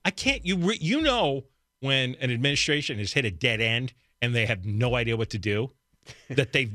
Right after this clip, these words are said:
Speaker 1: that they, whatever they've done, they've blown it. And there's no fixing it. And so they start handing out buttons or they have catchy bumper sticker phrases they keep repeating.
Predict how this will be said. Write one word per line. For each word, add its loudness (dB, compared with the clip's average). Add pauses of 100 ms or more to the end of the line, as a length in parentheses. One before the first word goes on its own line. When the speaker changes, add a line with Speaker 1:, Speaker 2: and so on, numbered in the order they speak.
(100)
Speaker 1:
that 2
they, 4
whatever 2
they've 0
done, 2
they've 0
blown 2
it. -12 (500)
And 2
there's 2
no 6
fixing 0
it. 2 (420)
And 2
so 2
they 2
start 0
handing 0
out 0
buttons -2
or 2
they 2
have 0
catchy 0
bumper -2
sticker -4
phrases 0
they 2
keep -4
repeating. 0